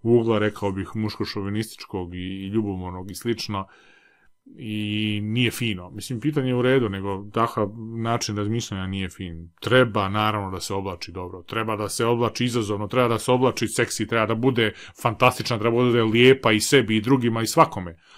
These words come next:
A onaj koji ne može da kontroliše svoje nagone kada vidi lijepu ženu na ulici,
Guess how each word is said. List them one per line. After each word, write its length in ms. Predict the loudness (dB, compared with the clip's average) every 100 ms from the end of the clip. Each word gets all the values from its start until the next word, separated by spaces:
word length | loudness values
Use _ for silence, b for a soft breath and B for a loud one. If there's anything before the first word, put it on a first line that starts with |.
| B B B -20 _
A 480 | 0 2 4 4 0 2
onaj 240 | 4 4
koji 180 | 4 4
ne 100 | 4
može 220 | 2 2
da 80 | 2
kontroliše 720 | 0 4 6 6 4 0 0
svoje 320 | 0 2 4
nagone 600 | 6 6 6 4 2 0
kada 200 | 0 2
vidi 260 | 2 2 4
lijepu 360 | 4 4 2
ženu 260 | 0 2 2
na 100 | 0
ulici, 480 | 0 0 -2 -2